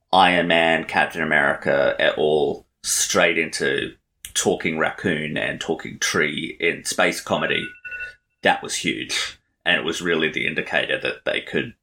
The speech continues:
that sky was the limit, really, for the M C U. I do have a production history here, a production history not only on this movie,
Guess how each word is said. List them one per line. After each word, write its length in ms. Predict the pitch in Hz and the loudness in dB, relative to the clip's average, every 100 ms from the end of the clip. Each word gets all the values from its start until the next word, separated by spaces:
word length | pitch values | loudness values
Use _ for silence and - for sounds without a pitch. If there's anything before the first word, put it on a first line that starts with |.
| _ | _
that 160 | - 80 | -2 0
sky 300 | - 107 80 | 2 4 4
was 180 | 80 - | 2 -4
the 80 | 82 | 0
limit, 300 | 85 76 - | 0 0 0
really, 340 | 69 67 67 - _ _ | -2 -2 -6 -10 _ _
for 80 | 85 | -2
the 160 | 78 | 0
M 120 | 78 78 | 0 0
C 200 | - 71 | -2 0
U. 240 | 80 - - _ _ | 0 -2 -6 _ _
I 140 | - 107 | -2 -2
do 240 | - 156 | 2 2
have 260 | 139 147 107 | 4 2 0
a 60 | |
production 600 | 90 - 98 85 - 95 82 | -2 -2 2 2 0 -6 -4
history 420 | 90 - 82 80 | -2 -2 0 -2
here, 380 | - 62 64 85 | -2 -4 0 0
a 80 | |
production 500 | - 104 123 - - | 0 2 2 2 -2
history 380 | 104 101 - 104 | -2 -2 0 0
not 200 | 101 113 | 2 4
only 300 | 123 117 104 | 4 4 2
on 160 | 98 92 | 2 2
this 300 | 98 95 - | 2 2 0
movie, 480 | 104 101 - - | 0 0 -2 -6